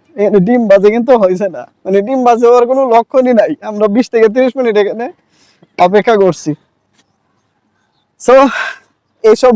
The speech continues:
বিষয় কখনো বিশ্বাস করবেন না। এই যে দেখেন, আমরা আসলে রোদের তাপে ডিম বাঁচতে পারি নাই। তো এখানে চুলের মধ্যে এসে দেওয়ার সাথে সাথে বাজি হয়ে গেছে। তো আসলে আগুনের তাপ আর রোদের তাপ কখনোই এক হবে না,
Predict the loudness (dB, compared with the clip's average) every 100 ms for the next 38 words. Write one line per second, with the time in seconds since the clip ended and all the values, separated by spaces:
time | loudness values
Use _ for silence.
0 | 2 0 2 2 2 _ _ _ _ _
1 | -2 0 0 0 -2 0 -2 0 2 2
2 | 0 -4 -4 -4 -4 -18 -10 -6 -6 -6
3 | -8 -10 -8 -8 -8 -10 -6 -2 -4 -6
4 | -12 -6 -8 -6 -6 -6 -8 -8 -8 -8
5 | -8 -10 -10 -12 -10 -10 -10 -14 -16 -16
6 | -16 -16 -14 -14 -14 -12 -10 -8 -10 -10
7 | -12 -12 -14 -10 -8 -8 -8 -10 -10 -10
8 | -10 -10 -8 -8 -4 -6 -4 -8 -8 -10
9 | -12 -16 -18 -20 -20 -20 -20 -20 -20 -8
10 | -4 -4 -4 -6 -6 -8 -10 -8 -8 -8
11 | -6 -6 -6 -8 -8 -12 -8 -6 -4 -6
12 | -6 -8 -8 -16 -20 -20 -20 -12 -8 -8
13 | -10 -14 -14 -14 -12 -14 -12 -14